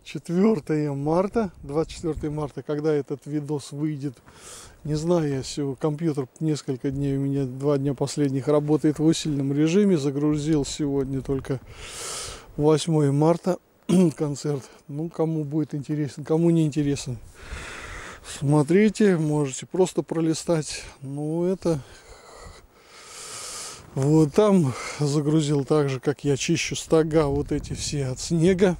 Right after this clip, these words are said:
<clears throat> Другой там видос есть. Ну, вот так вот. Но тут вот нагрянула зима, зима, зима, зима.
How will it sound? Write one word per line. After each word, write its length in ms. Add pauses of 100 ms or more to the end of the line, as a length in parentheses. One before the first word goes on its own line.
(180)
<clears throat> 220
Другой 680
там 240
видос 400
есть. 320 (1400)
Ну, 440
вот 140
так 280
вот. 100 (1300)
Но 240
тут 260
вот 220
нагрянула 880
зима, 760
зима, 440
зима, 340
зима. 640